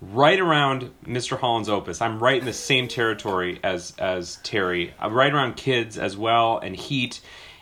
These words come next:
and, uh, Seven. Nineteen ninety-five is a great year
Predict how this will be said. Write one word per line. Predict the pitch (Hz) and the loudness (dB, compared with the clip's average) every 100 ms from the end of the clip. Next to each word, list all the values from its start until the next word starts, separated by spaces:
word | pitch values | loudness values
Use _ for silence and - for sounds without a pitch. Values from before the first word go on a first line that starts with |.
| - | -4
and, | 104 101 95 95 90 - | 0 0 -2 -4 -8 0
uh, | 95 92 92 | 2 4 2
Seven. | - - 120 117 117 113 - - - - _ - | 0 2 2 2 -4 -6 -12 -20 -20 -20 _ -2
Nineteen | 139 190 214 | 4 4 4
ninety-five | 247 214 | 2 2
is | 180 | 2
a | 113 | 0
great | 123 104 | 0 2
year | 95 73 | 0 -4